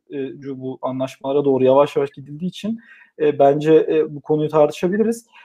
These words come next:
Montreux'de sanki bizim, e, ulusal bağımsızlığımıza bir, e, engel, bir kısıtlama,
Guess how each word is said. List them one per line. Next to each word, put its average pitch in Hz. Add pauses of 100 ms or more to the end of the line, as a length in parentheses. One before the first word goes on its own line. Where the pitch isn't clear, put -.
(120)
Montreux'de 190
sanki 214
bizim, 190 (360)
e, 160
ulusal 175
bağımsızlığımıza 160 (120)
bir, 156
e, 143
engel, 143 (240)
bir 131
kısıtlama, 156